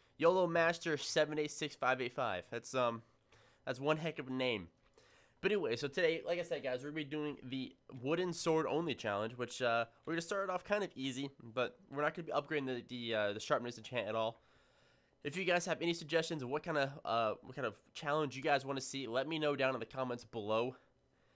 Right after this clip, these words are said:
and, uh, I will a hundred percent be doing 'em. But anyways,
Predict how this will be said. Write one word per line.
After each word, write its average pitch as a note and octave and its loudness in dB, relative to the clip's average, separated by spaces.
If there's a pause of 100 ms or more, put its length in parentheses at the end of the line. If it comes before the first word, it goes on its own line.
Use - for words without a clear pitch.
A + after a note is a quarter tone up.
(120)
and, A2+ 0
uh, A2 4
I A#2+ 6
will C3+ 4
a D3 -8
hundred C#3 -2
percent B2+ -8
be B2 -6
doing B2+ 0
'em. F2+ -4 (460)
But D#3+ -2
anyways, D#3+ 2